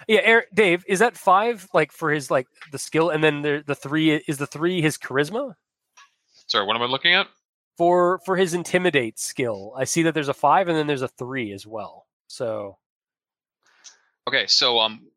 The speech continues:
Speaker 2: the way I did it is the first column, see how it has an equal sign above it?
Speaker 1: Yeah.
Speaker 2: That is his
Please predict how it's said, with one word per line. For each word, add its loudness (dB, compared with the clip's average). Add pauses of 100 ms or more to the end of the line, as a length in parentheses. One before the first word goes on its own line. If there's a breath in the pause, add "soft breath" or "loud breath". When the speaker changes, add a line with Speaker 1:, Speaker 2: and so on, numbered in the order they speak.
Speaker 2:
the -16
way 2
I 2
did -2
it -2
is -4
the -18
first -8
column, -4
see -4
how 2
it 2
has -2
an -16
equal -16
sign -2
above -4
it? -8 (260)
Speaker 1:
Yeah. 2
Speaker 2:
That 0
is -2
his -2